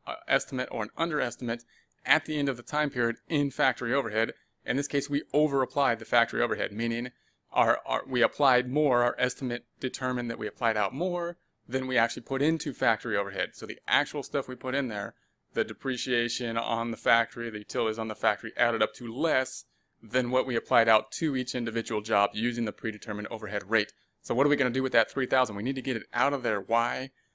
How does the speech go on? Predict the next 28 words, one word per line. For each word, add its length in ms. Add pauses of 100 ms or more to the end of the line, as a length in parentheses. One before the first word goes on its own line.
(140)
Because 360
we 100
wanna 220
make 160
a 40
new 200
estimate 400
for 160
next 240
time 260
period, 320 (380)
and 120
we 60
don't 180
wanna 220
have 220
that 220 (140)
in 220
there 160
messing 340
us 160
up. 180 (420)
Now, 240
if 160
that 160
amount 260
is 140
small, 720